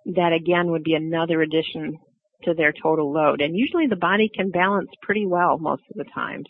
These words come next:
So patients can go for sometimes years with kind of chronic low-level exposures or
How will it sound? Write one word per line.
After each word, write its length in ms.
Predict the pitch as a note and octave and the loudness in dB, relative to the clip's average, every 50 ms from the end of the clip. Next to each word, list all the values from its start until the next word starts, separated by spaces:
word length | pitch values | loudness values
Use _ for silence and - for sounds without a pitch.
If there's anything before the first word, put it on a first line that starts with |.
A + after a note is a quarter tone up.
| _ | _
So 240 | - D#3+ D#3 D3+ D3+ - _ _ _ _ _ _ _ _ - | 0 0 2 2 0 -2 _ _ _ _ _ _ _ _ 0
patients 440 | G#3 F#3+ F#3+ - - F#3 F3 - - _ - G3 | 2 2 2 0 -4 -6 -6 -6 -12 _ -8 -4
can 380 | F#3 F3 E3+ E3 D#3+ D#3+ D#3 - - - - F3 | -2 0 0 0 -2 -4 -6 -8 -10 -12 -2 2
go 160 | F#3 G3 A3+ - - | 4 4 4 4 4
for 180 | G3+ F3+ E3+ - - | 4 4 4 2 0
sometimes 360 | G#3 C4 - G#3+ F3 E3 D#3+ | -4 -2 -2 -2 -4 -4 -4
years 400 | D#3+ E3+ G#3+ C4 C4+ F#3+ A2 G2+ - _ _ - | -4 -2 0 2 2 2 0 -2 -8 _ _ -2
with 260 | E3+ F3 E3+ D#3+ - - - _ | 2 2 2 2 2 -4 -16 _
kind 140 | - A3 A3+ | -8 -6 -6
of 100 | G3 F#3+ | -6 -8
chronic 380 | - - - G3 G3 G3 F#3 F#3+ - | -8 -2 0 0 2 2 0 -4 0
low-level 500 | F3+ F3+ F#3 F#3 F#3 F3+ E3+ F3+ F3+ E3+ | 0 2 2 2 2 2 2 0 0 -2
exposures 800 | - - - _ - F#3+ F#3+ F#3+ F#3 F#3+ F#3 F#3 F3+ F3+ F3 F3+ - - - - | -4 -8 -12 _ -2 0 0 0 -2 -2 -2 -2 -2 -4 -4 -8 -12 -18 -16 -10
or 240 | - E3+ E3 D#3+ D#3 | -6 -4 -4 -4 -4